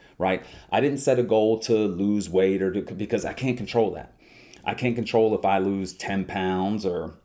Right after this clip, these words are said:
fifteen pounds, right? We all know about water weight and all this other stuff and hormones, right? That, that makes our weight fluctuate. No, what I did was I, I just said, "You know what? I wanna get healthier. And getting healthier means that I probably need to go to the gym."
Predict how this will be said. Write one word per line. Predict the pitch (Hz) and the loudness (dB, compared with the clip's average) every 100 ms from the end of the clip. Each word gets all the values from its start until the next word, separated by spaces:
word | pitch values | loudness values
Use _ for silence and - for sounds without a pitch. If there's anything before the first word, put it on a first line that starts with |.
| _ _ _ _ _ - - | _ _ _ _ _ -20 0
fifteen | 113 - 104 95 | 0 0 -4 -4
pounds, | - 98 98 101 | -4 -4 -2 0
right? | 98 107 | 0 0
We | 95 | 2
all | 95 | 0
know | 101 98 | 2 0
about | 95 98 - | 2 0 0
water | 92 101 98 | 0 2 2
weight | 90 90 101 - | 2 2 0 -2
and | 85 | -2
all | 98 | 0
this | 98 98 | 0 0
other | 95 98 | 0 0
stuff | 90 - 95 104 | -2 -2 -2 -2
and | 76 | -10
hormones, | 78 98 98 90 90 90 107 113 | -2 0 0 -2 -2 -2 -2 -2
right? | 98 113 | -2 2
That, | 117 - - - | 0 -2 -14 -6
that | 151 | -2
makes | 156 110 | 0 2
our | 110 | 2
weight | 107 101 - | 2 0 0
fluctuate. | 139 - 85 80 - - _ - - - - - | -2 -2 -8 -10 -14 -20 _ -20 -20 -20 -20 -2
No, | 110 95 | 0 2
what | 85 | 0
I | 104 156 | 0 0
did | 110 95 | 0 2
was | 92 95 | 2 0
I, | 110 104 | -2 -2
I | 110 | -4
just | 110 | -2
said, | - 107 | 0 0
"You | 123 | 0
know | 143 | 0
what? | 156 170 - - - - - - _ | 0 -2 -6 -20 -20 -20 -20 -20 _
I | - | 0
wanna | 147 151 | 2 4
get | 143 | 2
healthier. | 147 139 87 - _ _ _ _ _ - | 2 -2 -6 -10 _ _ _ _ _ -12
And | 98 98 95 95 90 87 | -6 -4 -2 -2 -4 0
getting | 113 110 | 0 0
healthier | 110 139 139 120 | 0 -2 0 2
means | 117 123 123 | 2 4 2
that | 120 | 2
I | 113 | 0
probably | 110 - 156 151 | -2 -4 0 2
need | 139 | 2
to | 123 | 4
go | 127 | 4
to | 120 | 4
the | 120 | 2
gym." | 117 139 - | 0 -2 -4